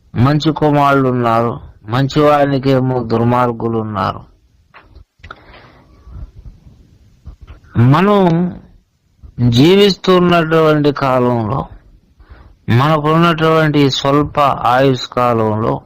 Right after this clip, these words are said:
మనం చేయవలసింది ఏంటయ్యా అంటే,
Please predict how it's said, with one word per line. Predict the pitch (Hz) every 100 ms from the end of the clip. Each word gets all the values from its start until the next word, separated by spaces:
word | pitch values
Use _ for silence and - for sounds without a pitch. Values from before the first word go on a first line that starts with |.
| _ _ _ _ _ _ _ _ _ _ _ -
మనం | 120 131 127 123
చేయవలసింది | 139 151 151 139 139 135 131
ఏంటయ్యా | 131 123 123 120 117
అంటే, | 113 110 110 135 113 107 -